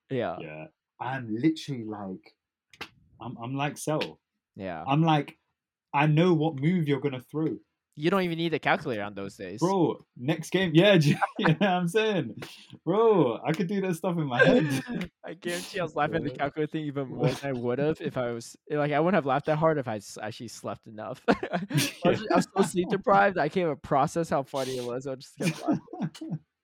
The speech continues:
Speaker 1: Uh,
Speaker 2: Oh,
Speaker 1: all right.
Speaker 2: man.
Speaker 1: Anyway, we got some events to cover too, so let's, uh, let's
Speaker 2: Yeah,
Speaker 1: get on to
Speaker 2: true,
Speaker 1: that.
Speaker 2: true.
Speaker 1: But,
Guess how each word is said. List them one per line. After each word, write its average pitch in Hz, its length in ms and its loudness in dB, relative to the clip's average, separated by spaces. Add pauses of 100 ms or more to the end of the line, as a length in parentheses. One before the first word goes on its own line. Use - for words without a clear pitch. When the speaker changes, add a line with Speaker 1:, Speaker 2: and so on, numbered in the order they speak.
(520)
Speaker 1:
Uh, 127 720 2
Speaker 2:
Oh, 113 80 -12 (220)
Speaker 1:
all 156 60 6
right. 127 240 4
Speaker 2:
man. 208 80 4
Speaker 1:
Anyway, 196 220 6
we 190 60 2
got 277 160 4
some 208 140 -2
events 160 340 0
to 151 80 -6
cover 117 300 -2
too, 120 260 -4
so 123 160 -8
let's, 156 240 -2
uh, 120 380 0
let's 135 180 -8
Speaker 2:
Yeah, 160 60 -10
Speaker 1:
get 147 100 -2
on 131 180 0
to 117 120 -8
Speaker 2:
true, 101 60 -10
Speaker 1:
that. 90 260 -6
Speaker 2:
true. - 120 -20
Speaker 1:
But, 127 240 0